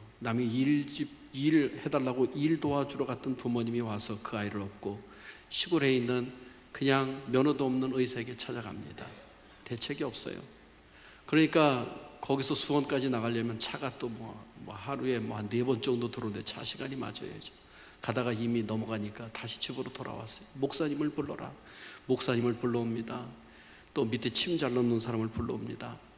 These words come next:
그래도 저녁 일곱 시 쯤 되니까, 예, 그가 그만 세상을 떠나고 말았습니다. 참 제 마음에 얼마나 그때 놀랐는지, "야, 사람이 이렇게 죽는구나."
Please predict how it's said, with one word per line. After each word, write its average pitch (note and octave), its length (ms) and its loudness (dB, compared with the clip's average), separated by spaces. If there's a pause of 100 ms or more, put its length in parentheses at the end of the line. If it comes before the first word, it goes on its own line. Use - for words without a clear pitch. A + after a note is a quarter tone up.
(580)
그래도 G#2+ 560 -2 (320)
저녁 G#2 320 -4
일곱 A2+ 280 -2
시 A#2+ 180 -6
쯤 B2 180 -6
되니까, A2 540 -6 (720)
예, G#2+ 120 -10
그가 G#2+ 280 -8
그만 G#2 540 -2
세상을 G#2+ 400 -6
떠나고 A2+ 280 -6
말았습니다. A#2 720 -12 (1400)
참 F3+ 320 2
제 E3+ 160 6
마음에 D3+ 360 8
얼마나 C#3 760 4
그때 - 280 0
놀랐는지, A#2+ 960 2 (140)
"야, G2 220 -6
사람이 C3 540 -4 (120)
이렇게 C#3+ 340 -2
죽는구나." G#2+ 600 -6